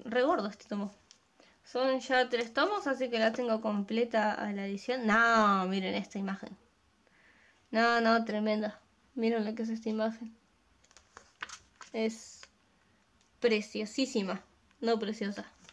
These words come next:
Los co-, el color encima. No, no, no, chicos.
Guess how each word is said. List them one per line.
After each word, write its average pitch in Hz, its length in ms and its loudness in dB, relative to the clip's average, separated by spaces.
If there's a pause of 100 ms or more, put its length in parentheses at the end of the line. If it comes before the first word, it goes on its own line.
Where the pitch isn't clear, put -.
(580)
Los 220 160 2
co-, 214 200 0
el 208 160 0
color 220 420 4
encima. 196 500 -4 (520)
No, 220 240 2
no, 208 140 -2
no, 214 240 -4
chicos. 220 300 -10